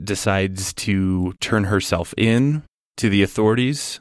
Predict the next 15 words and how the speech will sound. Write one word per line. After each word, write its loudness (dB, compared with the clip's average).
um, -2
to -4
distract 0
the 2
authorities 2
so 0
Obi-Wan 0
can -4
get -2
into -2
the -2
Senate 0
without -4
any 0
interference, 0